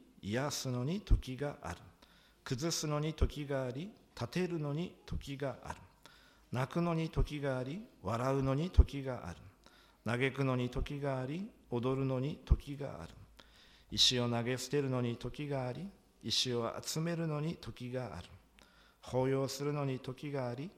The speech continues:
抱擁をやめるのに時がある。求めるのに時があり、諦めるのに時がある。保つのに時があり、投げ捨てるのに時がある。裂くのに時があり、縫うのに時がある。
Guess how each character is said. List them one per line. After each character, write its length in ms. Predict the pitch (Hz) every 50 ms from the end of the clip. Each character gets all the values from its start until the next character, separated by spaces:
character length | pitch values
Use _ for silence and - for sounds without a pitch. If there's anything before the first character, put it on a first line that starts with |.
| - _ _ _ _ _ _ _ - -
抱 220 | 131 135 135 135
擁 200 | 131 135 131 131
を 60 | 131
や 140 | 123 117 113
め 160 | 120 131 139
る 120 | 143 147 143
の 140 | 139 131
に 260 | 135 147 170 196 208 202 -
時 340 | - - - - - 120 110
が 300 | 113 120 131 - 73 87
あ 40 |
る。 80 | 85 - - - - _ _ - - - - - - - - - _
求 240 | - 123 117 139 135
め 160 | 135 131 131
る 80 | 131 131
の 140 | 127 123 123
に 140 | 123 123
時 320 | 123 - 135 123 - 147 143
が 220 | 143 139 135 127
あ 60 | 123
り、 160 | 120 143 185 208 - - - _ - - - -
諦 400 | - 123 - - 151 156 165 165
め 140 | 175 185 180
る 100 | 170 165
の 140 | 156 147 139
に 200 | 139 156 196 214 - - - -
時 300 | - 120 - - 120 110
が 220 | 123 139 156 - -
あ 60 | -
る。 60 | - - - - - - _ - - - - - - _ -
保 260 | - 117 131 170 196
つ 160 | 190 - 175
の 120 | 170 160 160
に 160 | 165 190 185
時 320 | - - 120 - 143 131
が 180 | 120 120 110 107
あ 40 | 104
り、 180 | 113 139 185 - - - - - _ _ _ _
投 120 | 95 107 110
げ 140 | 117 135 135
捨 140 | - -
て 120 | - 143 143
る 100 | 139 135
の 120 | 131 127
に 220 | 131 147 175 196 - -
時 300 | - 123 113 - 123 123
が 160 | 131 135 110 82 -
あ 60 | 76
る。 60 | 90 - - - - - _ _ - _ _ - - _ _ _ _ -
裂 200 | - - - 135
く 140 | - - 139
の 120 | 127 123
に 140 | 123 123 123
時 320 | - 131 123 - 139 135 127
が 200 | 131 123 123 120
あ 40 |
り、 160 | 120 131 165 208 - - - - - - - _ _ -
縫 200 | 120 147 147 135
う 40 |
の 140 | 127 123 127
に 160 | 139 165 180
時 340 | 170 - 117 - - 127 127
が 120 | 123 127 120
あ 160 | 113 - 95
る。 60 | 92